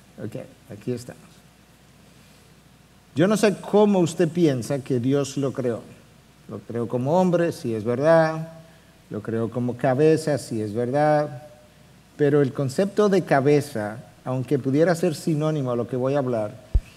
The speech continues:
si yo quisiera entender exactamente para qué fue que Dios me creó, la palabra clave es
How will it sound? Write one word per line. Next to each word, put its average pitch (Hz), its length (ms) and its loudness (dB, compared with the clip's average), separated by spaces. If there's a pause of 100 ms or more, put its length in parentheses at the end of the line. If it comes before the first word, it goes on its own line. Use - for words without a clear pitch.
(240)
si - 160 -4
yo 147 140 2
quisiera 175 400 4
entender 156 960 4 (480)
exactamente 156 720 2
para 135 220 0
qué 143 100 -2
fue 143 140 0
que 151 80 2
Dios 147 140 0
me 151 160 -2
creó, 127 420 -2 (380)
la 135 180 0
palabra 139 680 4 (120)
clave 151 680 6
es 131 180 0